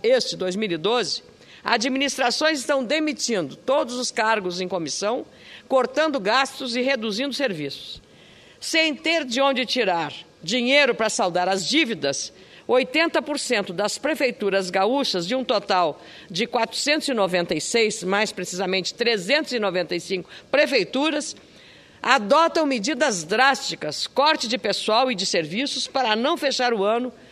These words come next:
e o mandato no vermelho. O caso mais recente é de uma cidade onde há sede da G M, a fábrica da General Motors,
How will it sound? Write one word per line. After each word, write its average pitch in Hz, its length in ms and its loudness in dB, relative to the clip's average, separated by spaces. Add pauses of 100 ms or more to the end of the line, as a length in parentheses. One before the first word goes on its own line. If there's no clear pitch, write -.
(100)
e 226 140 0
o 285 60 2
mandato 233 500 2
no 220 140 -2
vermelho. 156 500 -2 (460)
O 240 120 0
caso 311 400 4
mais 254 280 2
recente 254 520 0
é 269 60 0
de 233 240 0
uma 233 220 -2
cidade 196 760 0
onde 226 300 0
há 233 100 2
sede 240 480 -2
da 190 140 0
G 170 160 -4
M, 247 360 0 (220)
a 175 100 -2
fábrica 247 520 0
da 185 140 -2
General 208 380 0
Motors, 196 520 -4